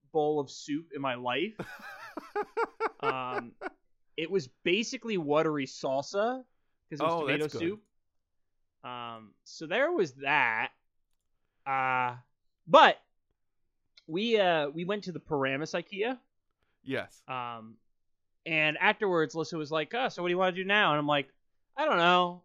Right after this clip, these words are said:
Speaker 1: And then I, like, looked out the window because there's a window at the Paramus ikea.
Speaker 2: Mm-hmm.
Speaker 1: And I saw this place called Westfield.
Speaker 2: Yes.
Speaker 1: So Westfield, for those of you who don't know, is a mall.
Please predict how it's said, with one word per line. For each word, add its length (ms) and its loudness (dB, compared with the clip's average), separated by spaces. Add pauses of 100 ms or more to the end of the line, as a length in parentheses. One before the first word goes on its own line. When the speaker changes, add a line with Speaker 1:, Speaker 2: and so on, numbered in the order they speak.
Speaker 1:
And 100 -8
then 100 -2
I, 60 2
like, 180 2
looked 240 -4
out 140 4
the 80 0
window 640 0 (460)
because 200 -8
there's 160 -4
a 60 0
window 320 -2
at 80 -4
the 60 -20
Paramus 400 -8
ikea. 400 -16 (120)
Speaker 2:
Mm-hmm. 160 -10 (320)
Speaker 1:
And 260 0
I 80 2
saw 540 4 (200)
this 260 -8
place 340 -6
called 380 -8
Westfield. 540 -8 (640)
Speaker 2:
Yes. 460 -8 (920)
Speaker 1:
So 880 2
Westfield, 840 0 (200)
for 80 -12
those 220 -2
of 60 -10
you 100 -4
who 40 -6
don't 180 -4
know, 400 0 (400)
is 140 -2
a 40 -4
mall. 460 2